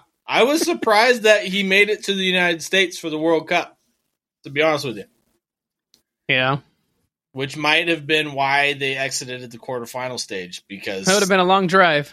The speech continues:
Speaker 2: from <laughs>
Speaker 1: Or a boat ride.
Speaker 2: Or
Speaker 1: I
Speaker 2: a
Speaker 1: mean,
Speaker 2: boat,
Speaker 1: that's
Speaker 2: yeah.
Speaker 1: even more ner-, nerve-wracking than an airplane. Just saying.
Speaker 2: Crossing the Atlantic.
Speaker 1: Yeah. Or the Pacific. I, either one.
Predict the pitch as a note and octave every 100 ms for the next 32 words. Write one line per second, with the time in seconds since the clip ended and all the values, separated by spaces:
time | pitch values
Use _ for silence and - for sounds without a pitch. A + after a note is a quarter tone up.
0 | - - D#3+ D#3 - - D4+ _ _ -
1 | - - - C3 D3 D3 C#3+ D3 A3+ D3+
2 | B2+ B2+ E3+ - - B3 A#3 C3+ G#3+ G3+
3 | F#3 F3+ F3 E3 E3+ F#3+ G#3+ F3+ E3 D#3+
4 | - D#3 E3 D#3 B2+ B2+ D3 C#3+ C#3+ D#3
5 | F3+ G#3 G3+ D3 A2 F#2 _ _ _ _
6 | _ D#3 D3 - F#3 D#3 G2+ - _ _
7 | _ _ _ - C#3+ D3 D#3+ D3+ D#3+ D3+
8 | C#3+ C#3+ - _ - C3+ E3 D3+ G2 -
9 | - _ _ _ _ _ _ _ _ _
10 | _ _ _ _ _ - B2 F3+ D#3+ A2+
11 | - F#2+ F2+ G#2 A#2 G#2+ C3+ - _ -
12 | B2+ D#3 C3 C3+ B2